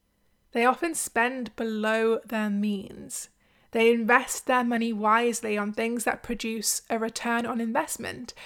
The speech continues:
which is often things like education, mentorship, property, index funds. And during good times, they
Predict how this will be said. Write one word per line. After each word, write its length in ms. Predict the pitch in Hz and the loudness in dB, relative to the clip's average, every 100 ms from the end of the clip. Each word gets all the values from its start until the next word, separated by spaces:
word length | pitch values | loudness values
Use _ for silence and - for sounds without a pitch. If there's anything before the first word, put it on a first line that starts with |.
| - - | -14 -2
which 160 | 247 269 | 0 2
is 100 | 262 | 2
often 480 | 254 - 269 269 | 2 2 -2 -2
things 400 | 262 254 254 240 | 2 2 2 -2
like 260 | 233 226 - 214 | 0 0 -2 -6
education, 920 | 208 240 - 269 - 233 208 202 208 - - - 240 | -6 -6 -2 -2 -2 -2 -2 -2 -6 -14 -20 -8 0
mentorship, 840 | 254 277 254 233 208 233 208 - _ - _ | 0 0 0 0 0 -2 -4 -6 _ -20 _
property, 720 | - 285 277 269 226 214 214 208 | 2 2 2 -4 -4 -2 -4 -2
index 540 | 254 262 247 214 - | -2 0 0 0 -4
funds. 640 | - 208 - - - - - _ _ _ _ _ | -4 -6 -8 -14 -12 -12 -12 _ _ _ _ _
And 200 | 226 240 | -2 0
during 400 | 240 240 240 233 | 4 4 4 2
good 240 | 214 285 - | 6 4 4
times, 720 | - 208 202 208 233 269 - _ - | 0 2 2 -2 -4 -6 -10 _ -2
they 500 | 208 208 214 220 | 0 2 0 -2